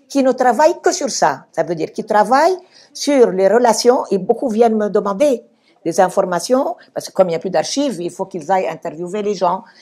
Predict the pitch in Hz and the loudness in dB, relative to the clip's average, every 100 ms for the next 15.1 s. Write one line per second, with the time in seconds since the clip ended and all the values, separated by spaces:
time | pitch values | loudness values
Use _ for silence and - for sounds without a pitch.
0 | - - 170 180 185 196 202 185 175 190 | -14 -4 -4 -2 -2 0 2 0 -2 -6
1 | 165 185 185 165 165 156 156 165 185 175 | 0 0 2 -2 -6 -6 -6 -6 -6 -8
2 | 156 156 156 151 151 165 160 - - - | -8 -4 -2 -2 -4 -4 -4 -4 -6 -4
3 | 180 156 160 147 170 151 _ - _ 180 | -4 -2 0 0 -2 -4 _ -20 _ -8
4 | 156 175 175 180 180 202 190 151 147 151 | -2 -2 -2 -8 -4 0 0 0 -4 -4
5 | 151 147 151 240 403 - _ - - - | -6 -6 0 0 0 -8 _ -20 -20 -20
6 | _ _ - 240 262 269 - 214 - - | _ _ -10 -2 -2 -2 -6 -10 -8 -8
7 | 196 - - 220 196 226 208 277 208 185 | -8 -6 -2 -2 -2 -2 0 -2 -2 -2
8 | 190 208 226 220 220 180 170 180 180 170 | -2 0 -2 -2 -2 -2 -4 -6 -6 -6
9 | 170 156 143 143 170 180 170 226 285 381 | -8 -8 -10 -6 -2 -2 2 6 6 4
10 | 214 170 160 180 160 160 160 294 381 233 | 0 -2 -2 -2 -4 -8 -4 0 2 4
11 | 294 - 254 262 214 185 156 147 - _ | 4 4 -2 -2 -4 -8 -10 -12 -14 _
12 | _ _ _ - 160 180 143 - 262 - | _ _ _ -2 0 0 0 0 0 0
13 | 233 190 175 220 240 233 226 202 - 160 | -2 -2 -2 2 2 4 0 -2 -4 -4
14 | 165 170 170 - 180 190 - 156 180 269 | -2 -4 -6 -6 -4 -4 -2 0 0 0